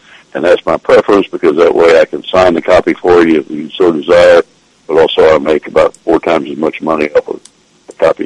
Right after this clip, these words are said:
sold through my website as I do through a copy sold through one of the regular book sites.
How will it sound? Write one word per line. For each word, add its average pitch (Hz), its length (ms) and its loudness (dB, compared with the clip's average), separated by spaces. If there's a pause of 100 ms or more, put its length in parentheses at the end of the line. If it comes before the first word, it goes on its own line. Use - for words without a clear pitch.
sold 80 220 2
through 78 120 -4
my 78 140 0
website 78 480 2
as 69 80 -6
I 76 120 0
do 76 200 -4
through 76 200 -2
a 73 40 -6
copy - 400 -2 (640)
sold 71 280 0
through 73 340 -2 (720)
one 73 180 -4
of 71 60 -2
the 76 80 2
regular 71 220 0
book 71 240 -2
sites. - 400 -8